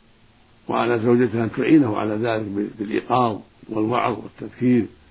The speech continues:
وأن يتخذ ساعة منبهة تعينهما على ذلك، إلا إذا كان عندهما من يوقظهما.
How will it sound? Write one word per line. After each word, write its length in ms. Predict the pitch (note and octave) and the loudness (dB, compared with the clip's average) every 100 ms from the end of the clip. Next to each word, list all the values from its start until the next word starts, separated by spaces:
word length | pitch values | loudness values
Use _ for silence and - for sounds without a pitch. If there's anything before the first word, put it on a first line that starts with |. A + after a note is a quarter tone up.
| _ _ _ _ _ _ _ _ _ - | _ _ _ _ _ _ _ _ _ -8
وأن 220 | A2+ A2+ | -2 -2
يتخذ 580 | A#2+ - A2 B2 A2 A2 - _ _ _ - | -2 -4 -2 -2 -2 -4 -10 _ _ _ -12
ساعة 260 | C3+ A#2 A#2 | -4 -4 -2
منبهة 540 | A2+ A2 A#2+ A2+ A2+ G2 - | -2 0 0 0 -2 -4 -6
تعينهما 500 | G2 A#2 A2 A2+ F#2+ | -2 2 4 2 2
على 200 | G2+ G2 | -2 -2
ذلك، 360 | A2+ A#2+ G#2 - _ _ _ _ _ _ _ _ _ | -2 -2 -2 -6 _ _ _ _ _ _ _ _ _
إلا 200 | F3+ C#3+ | 4 4
إذا 160 | A#2 A#2 | 2 -2
كان 220 | A2+ A2 | -2 -2
عندهما 440 | G#2+ G#2+ G#2+ G#2 | -2 -4 -4 -4
من 180 | G#2 G#2+ | -2 -2
يوقظهما. 540 | A2 A#2 A#2+ A#2 D3 | -4 -6 -6 -6 -6